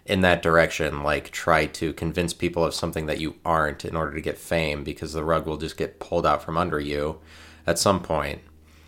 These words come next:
Um, and that's true, because the things that are f-, things that are fake are just the things that don't last as long, really. The only way that you're determining what is real is just the thing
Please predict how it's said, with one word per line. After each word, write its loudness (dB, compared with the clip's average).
Um, 6
and 4
that's 4
true, 6
because 2
the 2
things 0
that 2
are 8
f-, -8
things 0
that 4
are 6
fake 2
are 2
just -4
the -2
things -4
that -4
don't -2
last 4
as -4
long, 0
really. -2
The 4
only 6
way 8
that 4
you're 2
determining -2
what 0
is -2
real 0
is -2
just -6
the 0
thing -4